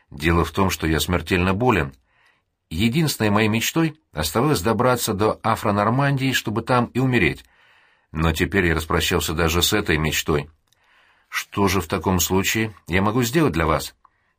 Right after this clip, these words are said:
Помочь выбраться на корму? Чтобы я мог уйти на дно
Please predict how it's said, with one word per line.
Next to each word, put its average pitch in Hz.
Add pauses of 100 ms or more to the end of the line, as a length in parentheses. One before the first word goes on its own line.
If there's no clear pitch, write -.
(120)
Помочь 92
выбраться 98
на 101
корму? 117 (720)
Чтобы 135
я 180
мог 160
уйти 139
на 131
дно 151